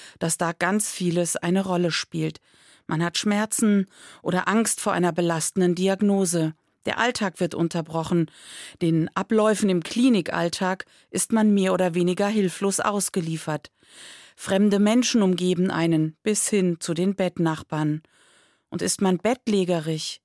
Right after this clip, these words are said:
muss man fremde Hilfe annehmen. Da ist die Kapelle im Krankenhaus, mitten im Klinikbetrieb, wie eine Oase. Meist liegt sie etwas abseits der Hauptwege.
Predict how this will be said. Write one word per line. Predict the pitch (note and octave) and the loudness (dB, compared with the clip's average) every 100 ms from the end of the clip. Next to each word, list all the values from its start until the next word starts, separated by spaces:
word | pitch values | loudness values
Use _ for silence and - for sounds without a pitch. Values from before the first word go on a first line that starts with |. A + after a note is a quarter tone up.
| - | -8
muss | D#3 - | -4 -2
man | G3 | -2
fremde | F#3+ - E3+ E3+ E3 | -2 -2 0 0 0
Hilfe | E3+ E3 - D#3 | 0 -2 -4 -4
annehmen. | D#3 D3+ D3 D3 C#3+ D3+ - _ _ _ _ - - - - - - | -2 -2 -2 -4 -6 -8 -16 _ _ _ _ -20 -20 -16 -12 -6 -2
Da | |
ist | A3 A#3+ | 0 0
die | |
Kapelle | - G3 - F#3 G3 B3+ | -2 -4 -2 0 2 4
im | B3+ | 2
Krankenhaus, | B3+ A#3+ A#3+ A#3+ A#3+ A#3+ B3 B3 | 0 -2 0 0 0 2 0 2
mitten | B3 C4+ - C4+ | 2 2 4 2
im | G3+ | 2
Klinikbetrieb, | - A3 C4 C4+ - B3 - A3+ A3+ - _ _ _ _ _ _ | 0 2 4 4 2 -6 -4 -2 -2 -4 _ _ _ _ _ _
wie | - G3 G#3+ | -2 2 2
eine | - D#3 E3 - | 2 0 0 0
Oase. | F#3+ - D#3 C#3 C#3 - C3 - _ _ _ _ - - - | -4 -4 -6 -6 -6 -6 -10 -18 _ _ _ _ -18 -16 -6
Meist | - A#3 C4 - | 0 0 0 -2
liegt | B3+ - | -2 0
sie | C4 | 0
etwas | A3 B3 B3+ | 0 -2 -2
abseits | - G3+ - F3 D#3+ - | -4 -6 -4 -2 -2 -4
der | E3+ D#3 | -4 -4
Hauptwege. | D#3+ - - E3 D#3 D#3+ D3+ | -6 -8 -4 -2 0 -2 -2